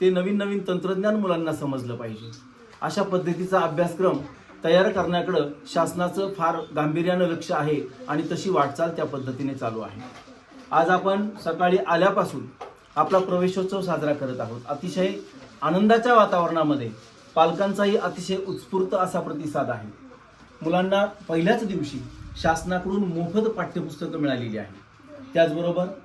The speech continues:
पहिल्याच दिवशी शासनाकडून मोफत गणवेश सुद्धा प्राप्त झालेले आहेत. यावर्षी सर्व विद्यार्थ्यांसाठी, सर्व जिल्हा परिषद शाळांमध्ये शिकणाऱ्या विद्यार्थ्यांसाठी शासनानं मोफत शूज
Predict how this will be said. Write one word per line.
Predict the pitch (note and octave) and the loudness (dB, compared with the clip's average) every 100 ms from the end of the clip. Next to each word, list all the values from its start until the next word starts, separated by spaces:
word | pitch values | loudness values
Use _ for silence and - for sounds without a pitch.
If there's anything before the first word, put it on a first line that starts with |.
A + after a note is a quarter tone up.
| - - - - | -20 -20 -12 0
पहिल्याच | F3+ G3 A#3+ | 4 6 6
दिवशी | A3 G#3+ - F#3+ | 4 0 -2 -2
शासनाकडून | F3+ F3 G3+ F#3+ F3+ E3+ | -2 0 0 0 0 0
मोफत | F3 F3+ G#3+ - F3+ | 0 2 2 0 0
गणवेश | F3+ F#3+ G#3 | 0 2 0
सुद्धा | F#3 F3+ D#3 E3+ | -2 -4 2 4
प्राप्त | F3 D#3 E3 | 4 0 -2
झालेले | C#3 A#2+ A#2 A2+ | -2 -2 -4 -6
आहेत. | G#2+ G#2 - - - - - | -8 -12 -18 -12 -8 -6 -2
यावर्षी | D#3+ G3 G3+ G3 A3+ - - - - - - - - | 4 6 6 2 -2 -4 -10 -20 -20 -20 -20 -16 -2
सर्व | F#3 F#3+ A#3+ | 2 4 2
विद्यार्थ्यांसाठी, | A#3+ A#3 A3+ G#3+ G3 F3 - - - - - E3+ | 0 2 2 2 -2 -2 -4 -6 -10 -14 -12 -4
सर्व | - | 0
जिल्हा | G3+ F3+ F3 F#3+ | 0 0 0 0
परिषद | G3 F#3+ G#3+ | 0 -2 -2
शाळांमध्ये | - F#3 F#3+ G3 G3+ | 0 0 0 -2 -4
शिकणाऱ्या | - - F#3 G3 | -6 -6 -4 -4
विद्यार्थ्यांसाठी | G3 F3 F#3+ F#3 F#3+ F3+ F3 F#3 | -4 -4 -4 -4 -6 -6 -6 -6
शासनानं | F3 E3+ - F#3 D3+ - - - - - - - | -4 -4 -4 -6 -6 -8 -10 -18 -20 -20 -14 -4
मोफत | E3+ E3+ A3 A3 | -2 4 4 2
शूज | - G#3+ A3+ | -4 0 2